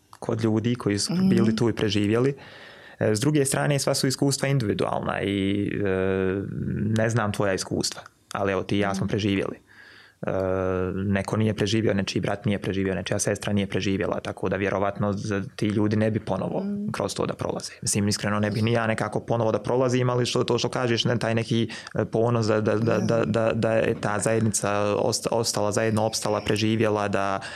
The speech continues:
Speaker 1: e, smo možda dijelili neke stvari na bolji način nego sad, da smo jedni prema drugima bili bolji. E, tako je u svakoj nevolji. E, a sad ovako nekako, evo sad smo komentarisali, ali,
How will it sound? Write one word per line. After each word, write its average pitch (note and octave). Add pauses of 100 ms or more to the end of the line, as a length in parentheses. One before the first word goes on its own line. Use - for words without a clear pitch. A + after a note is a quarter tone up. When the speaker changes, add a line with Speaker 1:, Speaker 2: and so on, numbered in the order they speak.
(140)
Speaker 1:
e, G#2+
smo G2+
možda G#2
dijelili A2
neke G#2+
stvari G#2+
na G#2
bolji A2+
način G#2+
nego G#2
sad, G#2
da -
smo -
jedni C3+
prema A#2
drugima A#2
bili G#2+
bolji. A2 (480)
E, G#2+ (260)
tako B2
je -
u A2+
svakoj A#2+
nevolji. B2+ (540)
E, - (300)
a -
sad C3+
ovako C3
nekako, B2+
evo A#2
sad A#2
smo -
komentarisali, A2+
ali, A2